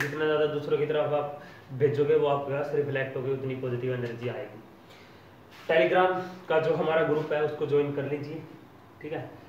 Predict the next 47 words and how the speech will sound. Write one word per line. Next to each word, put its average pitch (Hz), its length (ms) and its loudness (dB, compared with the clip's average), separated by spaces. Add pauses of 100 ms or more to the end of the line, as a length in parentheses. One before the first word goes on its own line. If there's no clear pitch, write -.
(320)
और 208 240 8 (760)
लास्ट 170 320 2
में 185 80 4
एक - 80 2
बात 165 200 4
और 170 80 4
बोलना 160 280 2
चाहूँगा, 160 300 2 (120)
जो 147 120 0
आपका 165 240 4
सीसीएसएचयू 170 800 0
का 156 160 2
जो 143 180 -2
आपका - 200 -4
कल 147 240 -2
का 151 80 0
एग्जाम 143 280 -2
होने 135 200 -2
वाला 131 220 0
है, 151 260 -2 (300)
उसको 170 260 2
प्लीज 190 460 0 (320)
जो 180 120 6
Telegram 180 520 4
की 190 80 2
मेरी 175 280 4
आईडी 165 320 4
है 165 200 2 (180)
कोचिंग 160 260 0
अग्री 156 240 4
के 160 100 2
नाम 151 200 0
से, 185 200 -4 (520)
उसको 185 360 6
आप - 420 2
प्लीज 175 260 4
ज्वाइन 165 300 2
कर 160 120 2
लीजिए 147 340 -4
Telegram 151 440 2
को। 190 240 -4 (520)
और 240 360 2
जो 180 180 2
पेपर 180 300 4
होगा 185 260 6
ना 180 80 2
आपका, - 300 -2